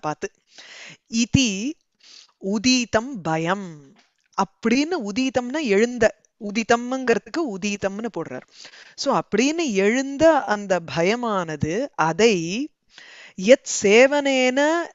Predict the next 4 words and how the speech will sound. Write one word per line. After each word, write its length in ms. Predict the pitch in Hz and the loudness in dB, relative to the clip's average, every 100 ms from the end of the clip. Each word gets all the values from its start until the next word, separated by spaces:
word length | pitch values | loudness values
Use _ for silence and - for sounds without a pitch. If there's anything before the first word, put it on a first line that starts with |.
| _ _ _ 208 | _ _ _ 2
தத்து 320 | 208 302 269 175 | 4 2 0 0
பயம் 420 | 180 208 269 330 | 0 0 0 -6
அவதூதம் 880 | - 165 196 175 185 165 202 185 156 - | -4 -2 -2 -4 -6 -4 -4 -6 -14 -10
இந்திரயா, 800 | 208 220 226 208 175 165 208 | -8 -6 -2 2 2 2 0